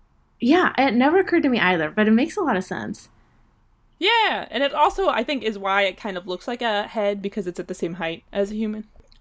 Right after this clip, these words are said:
Speaker 2: There is a lot more cool stuff that I'm going to go into, but I'm actually gonna stop it here, and I think now's a really awesome time to listen to Henna tell us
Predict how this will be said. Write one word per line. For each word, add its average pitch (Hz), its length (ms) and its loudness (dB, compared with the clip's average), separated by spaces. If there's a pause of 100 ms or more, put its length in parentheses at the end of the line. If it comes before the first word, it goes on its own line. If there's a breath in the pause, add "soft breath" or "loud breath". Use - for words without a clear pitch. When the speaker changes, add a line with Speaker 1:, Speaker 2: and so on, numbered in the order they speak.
(340)
Speaker 2:
There 262 180 -2
is 349 160 4
a 311 80 8
lot 285 240 2
more 254 100 2
cool 233 200 -4
stuff 190 420 2 (180)
that 208 100 0
I'm 202 120 0
going 285 260 2
to 262 60 0
go 208 160 2
into, 185 420 -2
but 185 140 0
I'm 185 80 -2
actually 269 240 0
gonna 208 160 -2
stop 233 340 4
it 240 60 -8
here, 185 420 -2
and 185 100 -2
I 190 60 2
think 208 240 -4
now's 247 260 4
a 185 80 -2
really 240 300 0
awesome 196 240 2
time 220 300 -2
to 220 40 -2
listen 233 260 -2
to 233 60 0
Henna 262 360 -2
tell 240 160 -2
us 254 120 -6